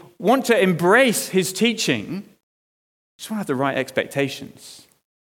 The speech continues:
That if we can embrace the things that Jesus is teaching,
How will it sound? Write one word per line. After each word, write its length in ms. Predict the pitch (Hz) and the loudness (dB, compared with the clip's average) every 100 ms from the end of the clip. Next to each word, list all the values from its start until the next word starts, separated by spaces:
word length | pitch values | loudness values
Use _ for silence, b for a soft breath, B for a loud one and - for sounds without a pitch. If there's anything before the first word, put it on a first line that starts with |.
| _ _ _ _ | _ _ _ _
That 80 | 131 | -8
if 120 | 131 | -4
we 160 | 151 190 | -2 -4
can 320 | 165 185 170 | -2 -2 0
embrace 440 | 123 117 117 101 - | 0 0 0 -2 -8
the 220 | - 120 | -16 -10
things 280 | 139 120 107 | -4 -4 -4
that 100 | - | -6
Jesus 300 | 120 107 107 | -4 -4 -6
is 80 | - | -10
teaching, 600 | 110 101 107 92 - | -10 -10 -10 -12 -14